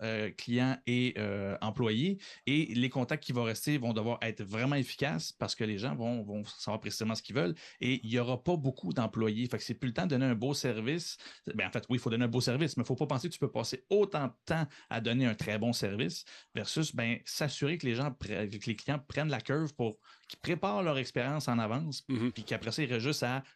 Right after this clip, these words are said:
Speaker 1: consommer ou du moins venir, euh, chercher ou consommer sur les lieux. Fait que, euh, euh, McDo l'avait déjà fait et c'était,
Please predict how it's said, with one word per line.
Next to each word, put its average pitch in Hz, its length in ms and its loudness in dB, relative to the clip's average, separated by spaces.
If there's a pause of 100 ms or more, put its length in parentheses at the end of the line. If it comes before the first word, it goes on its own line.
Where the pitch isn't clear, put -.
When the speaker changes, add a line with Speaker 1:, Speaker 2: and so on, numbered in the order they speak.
(240)
Speaker 1:
consommer 127 360 2
ou 151 60 4
du 113 80 -2
moins 123 160 4
venir, 120 300 2
euh, 107 140 2
chercher - 440 -2
ou 120 120 -2
consommer 113 340 -2
sur 110 160 -2
les 104 140 0
lieux. 123 180 2 (320)
Fait 113 180 -2
que, 123 120 0
euh, 113 220 2 (280)
euh, 95 60 -8 (400)
McDo 139 360 4
l'avait 127 280 4
déjà 120 280 2
fait 180 400 0 (380)
et 131 460 2 (200)
c'était, - 640 -2